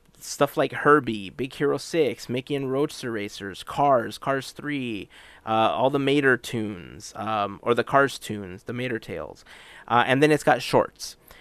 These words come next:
So it is a compressed version of it, so it does seem to be doing a lot.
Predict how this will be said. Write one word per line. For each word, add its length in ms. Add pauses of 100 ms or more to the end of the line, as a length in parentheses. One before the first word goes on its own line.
(120)
So 380
it 160
is 140
a 60
compressed 500
version 460
of 120
it, 160
so 140
it 100
does 180
seem 200
to 100
be 120
doing 380
a 80
lot. 460